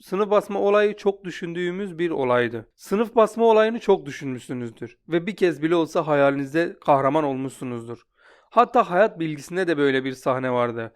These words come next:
Sınıfın rehin alındığı, Akif'in vurulduğu bir sahne. Bu da bizi diziye bağlayan etkenlerden biriydi.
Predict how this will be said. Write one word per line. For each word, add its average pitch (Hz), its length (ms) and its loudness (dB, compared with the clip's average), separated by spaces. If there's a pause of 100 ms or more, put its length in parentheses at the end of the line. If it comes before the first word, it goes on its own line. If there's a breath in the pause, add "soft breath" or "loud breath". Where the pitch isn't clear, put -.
(180)
Sınıfın 160 480 -2
rehin 156 220 2
alındığı, 208 520 2
Akif'in 143 640 0
vurulduğu 156 460 -2
bir 160 100 -2
sahne. 120 520 0
Bu 208 160 0
da 220 160 10
bizi 180 240 -10
diziye 170 340 2
bağlayan 156 360 6
etkenlerden 143 720 -2
biriydi. 120 420 -4